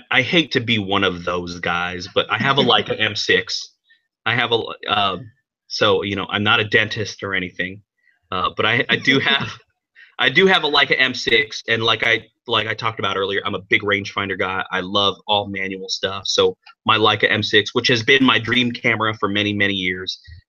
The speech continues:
Speaker 1: um, you know, which I finally just got, like, a few months ago.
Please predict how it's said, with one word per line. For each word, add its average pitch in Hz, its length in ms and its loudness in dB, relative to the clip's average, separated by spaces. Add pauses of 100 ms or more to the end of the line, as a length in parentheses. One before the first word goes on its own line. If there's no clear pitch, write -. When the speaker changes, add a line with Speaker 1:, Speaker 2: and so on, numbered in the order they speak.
Speaker 1:
um, 95 320 0
you 104 120 -8
know, 95 100 0
which 95 200 0
I 101 100 2
finally 110 600 0
just - 380 0
got, 87 440 -2
like, 90 200 -12
a 87 40 -14
few 107 220 -8
months 95 280 -2
ago. 92 340 -6